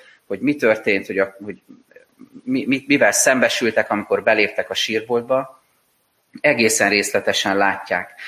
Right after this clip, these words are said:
És itt már a látni igének egy, egy sokkal mélyebb változatát, ö, látjuk az eredeti szövegben is. Amikor valaki nem csak megpillant valamit, hanem egy kicsit távolabbról rá tud látni arra,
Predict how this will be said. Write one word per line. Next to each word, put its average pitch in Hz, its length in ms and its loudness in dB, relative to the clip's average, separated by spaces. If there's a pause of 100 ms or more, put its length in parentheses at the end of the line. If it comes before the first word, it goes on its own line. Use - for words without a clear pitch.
És 135 160 -2
itt 143 100 -4
már 147 160 4
a 151 60 6
látni 131 360 4
igének 120 440 -2
egy, 113 180 -4 (220)
egy 117 120 -20
sokkal - 340 -6
mélyebb 110 400 -2
változatát, 101 800 -2 (100)
ö, 90 240 -8 (120)
látjuk 98 440 -8
az 98 120 -8
eredeti 92 420 -2
szövegben 85 560 -8
is. - 380 -12 (640)
Amikor 120 200 2
valaki 127 300 2
nem 127 200 0
csak - 180 -6
megpillant 127 680 2
valamit, 135 520 4 (500)
hanem 117 200 2
egy 113 180 0
kicsit - 360 -10
távolabbról 101 680 2
rá 104 340 0
tud 95 180 -14
látni 95 460 -2
arra, 87 540 -4